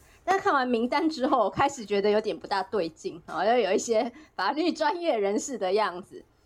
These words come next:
好，那等一下呢，我们会一一请教大家一下来这边想要得到什么，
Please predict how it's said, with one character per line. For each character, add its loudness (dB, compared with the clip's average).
好， -4
那 -2
等 -6
一 -2
下 -2
呢， -2
我 0
们 -4
会 0
一 2
一 4
请 -4
教 0
大 0
家 0
一 -4
下 -2
来 -2
这 -6
边 -2
想 -8
要 0
得 -6
到 -2
什 -16
么， -14